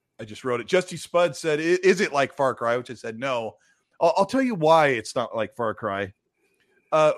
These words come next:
Far Cry, since Cognito's not a, a, a massive, uh, expert at Far Cry,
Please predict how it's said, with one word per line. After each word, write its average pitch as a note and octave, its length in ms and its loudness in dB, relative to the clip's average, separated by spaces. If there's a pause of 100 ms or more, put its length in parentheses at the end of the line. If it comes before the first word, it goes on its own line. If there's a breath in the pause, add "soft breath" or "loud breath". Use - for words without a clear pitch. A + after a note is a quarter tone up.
Far A#3+ 200 4
Cry, F#3 420 2
since - 320 -12
Cognito's E3+ 500 2
not C#3+ 180 0
a, C3+ 300 -2
a, C3+ 220 -6
a C#3 40 -2
massive, C3 640 -2
uh, G#2+ 320 -2
expert C3 540 -4
at A#2+ 160 -10
Far A#2+ 160 -2
Cry, A2 380 -4